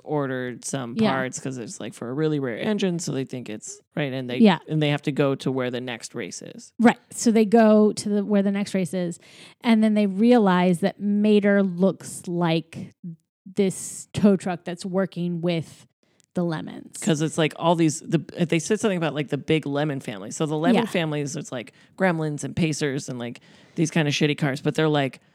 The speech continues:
Speaker 1: the mafia families.
Speaker 2: Right. Yeah. It's a weird,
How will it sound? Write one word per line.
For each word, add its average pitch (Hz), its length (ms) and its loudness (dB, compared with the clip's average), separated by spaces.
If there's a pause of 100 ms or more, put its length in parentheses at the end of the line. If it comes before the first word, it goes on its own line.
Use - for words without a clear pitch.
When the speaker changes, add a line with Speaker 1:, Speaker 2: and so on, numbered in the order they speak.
(320)
Speaker 1:
the 143 160 0
mafia 185 760 -2
families. 247 640 -2
Speaker 2:
Right. 202 840 4
Yeah. 226 280 4
It's 220 200 2
a 247 80 8
weird, 240 560 6